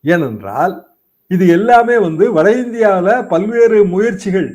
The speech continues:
அந்த முயற்சிகளின் விளைவாக ஏற்பட்ட அரசியல் குமுறல்கள், இதெல்லாம் சேர்ந்த காரணம். இப்ப ஆன்டி கன்வர்ஷன்,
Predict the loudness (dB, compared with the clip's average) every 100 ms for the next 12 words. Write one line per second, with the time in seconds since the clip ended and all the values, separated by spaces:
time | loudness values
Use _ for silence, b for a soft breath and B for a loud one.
0 | -14 -10 -6 -4 -4 -6 -6 -6 -4 -2
1 | 2 2 4 4 4 0 -2 -12 _ _
2 | _ _ _ _ _ _ -2 0 0 -4
3 | -2 -4 -4 -8 _ _ _ -6 -6 -4
4 | -6 -4 -2 0 -2 -4 -10 -16 _ _
5 | _ _ _ _ _ _ _ _ _ -4
6 | 2 2 2 -2 -4 -4 -4 -4 -4 -4
7 | -14 -20 _ _ _ _ _ _ _ _
8 | -10 -6 -4 -6 -6 -4 -6 -6 -12 -18